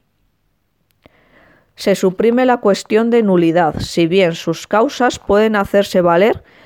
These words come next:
a través del recurso especial en materia de contratación.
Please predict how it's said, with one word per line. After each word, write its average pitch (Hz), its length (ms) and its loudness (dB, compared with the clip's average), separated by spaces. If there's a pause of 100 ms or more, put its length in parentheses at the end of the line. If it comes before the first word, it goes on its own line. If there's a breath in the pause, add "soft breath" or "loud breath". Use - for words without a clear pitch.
(220 soft breath)
a 180 100 0
través 175 360 2
del 233 160 2
recurso 202 460 0
especial 214 640 -2
en 180 180 -4
materia 185 480 0
de 214 120 0
contratación. 160 880 -4